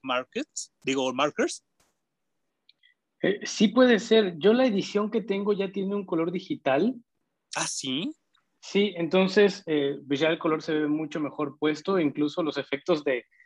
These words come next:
Speaker 2: los propulsores de las naves ya se ven con
Speaker 1: Mm.
Speaker 2: difuminados y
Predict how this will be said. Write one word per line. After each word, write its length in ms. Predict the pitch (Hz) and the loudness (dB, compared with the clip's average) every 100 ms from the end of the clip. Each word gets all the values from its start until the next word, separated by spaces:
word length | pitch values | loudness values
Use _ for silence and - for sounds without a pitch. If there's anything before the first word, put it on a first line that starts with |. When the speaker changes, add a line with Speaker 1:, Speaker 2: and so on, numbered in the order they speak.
| _ _ - | _ _ -2
Speaker 2:
los 540 | 135 127 123 - - | 2 2 2 -4 -10
propulsores 640 | - 147 147 143 156 160 151 | -2 0 2 4 4 4 4
de 100 | 135 | 0
las 200 | 127 - | -2 -4
naves 560 | 139 147 147 - - - | -2 -2 -4 -6 -12 -6
ya 100 | 135 | -4
se 100 | 135 | -2
ven 180 | 131 | -2
con 460 | 131 139 131 120 117 - - | 0 0 0 -2 -6 -8 -12
Speaker 1:
Mm. 160 | - - | -6 0
Speaker 2:
difuminados 1120 | - 135 127 127 123 127 135 139 127 120 - | 2 4 6 8 8 8 8 8 6 4 2
y 340 | 117 110 107 | 0 0 -4